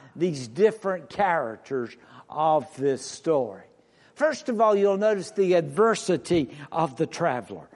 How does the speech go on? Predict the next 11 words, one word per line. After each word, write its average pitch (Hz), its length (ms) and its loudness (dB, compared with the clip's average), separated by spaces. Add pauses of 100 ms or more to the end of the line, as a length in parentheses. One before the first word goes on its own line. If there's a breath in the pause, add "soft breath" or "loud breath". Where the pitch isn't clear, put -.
(240 loud breath)
The 196 100 2
Bible 208 500 2
says 208 520 2
in 190 220 0
verse 170 360 -2
thirty, 123 500 0 (760 soft breath)
"Then 247 260 4
Jesus 202 600 4 (120)
answered 254 600 0
and 233 200 2
said, 190 500 2